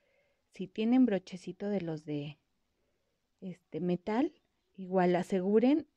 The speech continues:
que bien, bien su, su inicio para que no tengan problemas en que luego se les zafe.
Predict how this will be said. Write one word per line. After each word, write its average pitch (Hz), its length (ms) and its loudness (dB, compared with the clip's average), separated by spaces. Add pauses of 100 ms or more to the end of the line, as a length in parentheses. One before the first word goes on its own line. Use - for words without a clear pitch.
(300)
que 165 260 -10 (360)
bien, 202 360 2
bien 208 300 4
su, 202 320 -10 (840)
su 202 160 0
inicio 202 600 2
para 170 220 -8
que 175 220 -8
no 190 180 -4
tengan 196 480 -4 (260)
problemas 185 800 -4
en 160 140 -10
que 156 180 -10
luego 175 340 -6
se 196 160 -14
les 156 200 -10
zafe. 196 480 -10